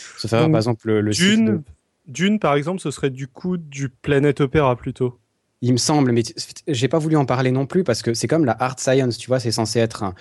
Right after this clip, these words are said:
Speaker 1: un domaine de la science-fiction qui est vraiment très proche de la science. Le
Speaker 2: Mhm.
Speaker 1: problème, c'est que ça évolue avec le temps, tu vois, quelque chose qui sera précis par rapport, euh, ben voilà, Docteur Non, euh, répond, un planète opéra se passe sur une planète qui tient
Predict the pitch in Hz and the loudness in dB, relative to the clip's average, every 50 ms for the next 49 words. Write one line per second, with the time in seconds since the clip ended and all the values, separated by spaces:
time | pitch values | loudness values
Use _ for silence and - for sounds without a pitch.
0 | - - - - _ _ - 107 104 101 101 98 98 98 104 123 127 151 147 139 | -18 -20 -20 -20 _ _ -6 -4 -2 -2 -2 -2 -2 0 2 2 4 4 4 4
1 | 131 123 117 110 - - 127 117 - - - - - - 143 147 165 165 - - | 4 4 2 2 0 -2 -4 -4 -6 -10 -12 -12 -6 0 2 2 2 2 0 -2
2 | - 113 107 101 98 107 110 117 127 143 110 143 - - 127 - - 131 123 113 | 0 0 0 2 0 0 2 2 2 2 0 -2 -2 -4 -4 -2 0 0 0 0
3 | 113 110 107 107 - - 151 156 180 180 - - - - - - - - _ _ | 0 0 0 -2 -2 -2 0 0 0 0 -4 -6 -10 -16 -20 -20 -20 -20 _ _
4 | _ _ 120 117 110 139 123 92 - 160 185 180 - - 120 98 - 113 113 110 | _ _ -2 0 0 2 2 4 4 4 2 2 0 -2 -2 0 0 2 2 2
5 | 104 - - _ _ - - - 113 113 117 120 131 143 156 151 135 131 120 - | 0 -2 -8 _ _ -8 -2 0 2 2 4 4 4 4 4 4 4 2 0 0
6 | 131 123 - 156 160 160 - - 117 123 120 - 117 113 - 127 - - 170 - | -2 -2 0 0 -2 -2 -4 -2 -2 -2 -2 -2 -2 -2 -2 -2 -2 -2 -4 -4
7 | - 127 113 - - 113 104 101 104 - - _ _ _ - - - 147 147 - | -4 -6 -8 -4 -2 0 0 0 -2 -6 -16 _ _ _ -12 -4 -2 -2 0 0
8 | - - 156 151 147 - _ _ _ _ _ _ _ _ _ _ _ - 120 110 | -2 -2 -2 -2 -2 -2 _ _ _ _ _ _ _ _ _ _ _ -2 0 2
9 | 117 113 113 - 120 117 107 107 104 101 101 101 101 101 104 104 110 110 104 104 | 2 0 2 2 2 2 2 2 0 0 0 0 -2 -2 0 0 2 2 2 0
10 | 117 101 - 127 110 117 117 123 123 117 104 101 101 98 107 107 - 123 135 123 | -2 0 0 0 0 2 2 2 2 2 2 0 0 0 -2 -2 0 0 2 2
11 | 113 104 107 127 120 123 131 120 120 120 113 120 107 104 123 131 131 - - 110 | 0 0 0 0 2 2 2 2 0 0 0 0 0 0 0 -2 -2 -2 -4 -2
12 | - 127 127 - - - - - 139 139 127 117 107 110 107 110 120 135 147 - | -2 -2 -2 -2 -4 -4 -2 0 2 2 2 2 2 2 2 2 2 0 -2 -6
13 | - - - - - 117 110 110 113 | -10 -14 -14 -6 -2 -2 -2 -2 -2